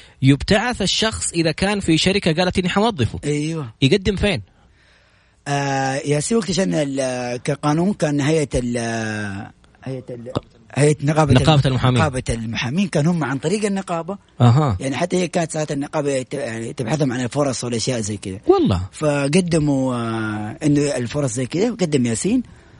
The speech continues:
Speaker 2: والحمد لله جات الموافقة وطلع. إن شاء الله كده ياسين يرجع أحسن قانوني في الدنيا.
Speaker 1: وبيدرس هناك كمان إخراج بعد ال-، ال-، القانون؟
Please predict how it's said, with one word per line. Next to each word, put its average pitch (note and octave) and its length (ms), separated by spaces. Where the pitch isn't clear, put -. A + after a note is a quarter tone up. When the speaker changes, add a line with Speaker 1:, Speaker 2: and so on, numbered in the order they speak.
Speaker 2:
والحمد E3 440
لله C#3+ 320
جات C3+ 280
الموافقة C3 640
وطلع. B2 460
إن C3+ 60
شاء C3 160
الله B2 100
كده B2 180
ياسين B2 320
يرجع B2+ 260
أحسن B2+ 220
قانوني B2 380
في A#2 100
الدنيا. G#2 340
Speaker 1:
وبيدرس D#3 600
هناك E3 220
كمان F3 260
إخراج E3 360
بعد D#3+ 220
ال-، C#3+ 180
ال-، A2+ 220
القانون؟ C3+ 500